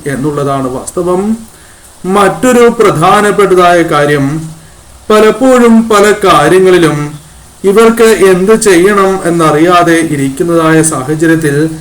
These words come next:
ഉൾവിളി വന്ന് ചേരുന്നതായ സാഹചര്യങ്ങൾ വന്നു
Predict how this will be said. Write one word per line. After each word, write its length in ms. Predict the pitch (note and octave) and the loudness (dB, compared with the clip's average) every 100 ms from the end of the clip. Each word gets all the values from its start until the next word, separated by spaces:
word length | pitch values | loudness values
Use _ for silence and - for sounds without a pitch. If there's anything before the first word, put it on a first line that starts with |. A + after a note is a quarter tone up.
| - - - - G3 | -18 -20 -20 -4 2
ഉൾവിളി 440 | A3 A#3+ B3 A#3 A3+ | 2 2 2 2 2
വന്ന് 240 | G#3 G3+ G3+ | 2 0 0
ചേരുന്നതായ 680 | F#3+ D#3 F3+ G3 F3+ E3+ E3 E3 D#3+ | 2 2 2 2 2 2 2 0 -2
സാഹചര്യങ്ങൾ 760 | D3 C#3 F3 D#3+ D#3+ D3+ C#3+ C#3+ | -4 -4 -4 -2 0 -2 -4 -6
വന്നു 180 | C#3+ C3+ | -6 -6